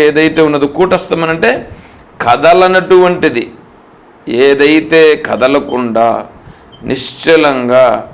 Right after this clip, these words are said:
నిర్మలంగా ఉన్నదో ఆ నిర్మల స్వరూపమైనటువంటి ఆ నిర్గుణ బ్రహ్మ, ఆ నిర్గుణ బ్రహ్మ యొక్క ప్రతిబింబమే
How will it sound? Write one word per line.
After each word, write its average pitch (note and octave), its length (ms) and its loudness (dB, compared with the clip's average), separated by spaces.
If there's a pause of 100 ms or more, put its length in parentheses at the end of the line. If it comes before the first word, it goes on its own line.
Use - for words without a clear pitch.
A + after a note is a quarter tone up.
(120)
నిర్మలంగా B2 920 -4 (120)
ఉన్నదో C3 380 -2 (720)
ఆ - 20 2 (160)
నిర్మల F3+ 460 -2 (120)
స్వరూపమైనటువంటి E3+ 1400 0 (420)
ఆ C3+ 40 4 (480)
నిర్గుణ A2+ 340 -4 (180)
బ్రహ్మ, A#2+ 380 -2 (1400)
ఆ - 20 2 (160)
నిర్గుణ F3 300 0 (180)
బ్రహ్మ F#3 300 2 (180)
యొక్క F3+ 240 -2 (580)
ప్రతిబింబమే E3 760 0